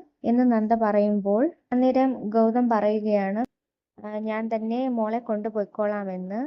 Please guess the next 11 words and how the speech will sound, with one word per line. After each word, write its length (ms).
എന്നിട്ട് 260
ഞാൻ 300
തന്നെ 260
മോളെ 300
തിരിച്ചുകൊണ്ട് 560
വിട്ടോളാന്ന്" 640
പറയുന്നുണ്ട് 540
നന്ദയോട്. 600
എന്നിട്ട് 280
താങ്ക്സും 500
പറയുന്നുണ്ട്. 680